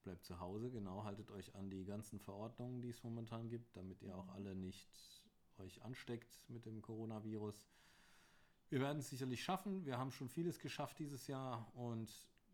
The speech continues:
Speaker 1: den Weg, der jetzt noch folgt, den werden wir auch noch hinkriegen.
Speaker 2: Einfach
Speaker 1: Und
Speaker 2: nur am Ball bleiben.
Speaker 1: genau, am Ball bleiben, zu Hause trainieren, schön weitermachen,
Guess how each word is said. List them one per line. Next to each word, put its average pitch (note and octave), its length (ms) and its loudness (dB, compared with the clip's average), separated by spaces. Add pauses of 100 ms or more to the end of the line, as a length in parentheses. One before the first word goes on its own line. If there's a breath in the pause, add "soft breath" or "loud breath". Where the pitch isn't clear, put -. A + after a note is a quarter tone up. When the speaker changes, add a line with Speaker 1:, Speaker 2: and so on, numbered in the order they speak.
(140)
Speaker 1:
den A#2+ 280 4 (220)
Weg, A#2 440 2 (240)
der A2+ 140 2
jetzt B2+ 240 -2
noch B2 140 2
folgt, A#2+ 500 0
den A2 160 2
werden G#2 180 2
wir G2+ 80 2
auch C3+ 100 2
noch D3 120 2
hinkriegen. C3 560 2 (360)
Speaker 2:
Einfach A#3 120 0
Speaker 1:
Und A2 120 6
Speaker 2:
nur - 100 0
am G#3 80 -6
Ball F3+ 160 -10
bleiben. - 300 -16 (180)
Speaker 1:
genau, G2 340 -2
am F2+ 140 -2
Ball C3 160 4
bleiben, B2 560 2
zu G#2 120 -2
Hause G#2 260 0
trainieren, A#2 520 2 (480)
schön G#2+ 340 -2
weitermachen, G#2+ 640 0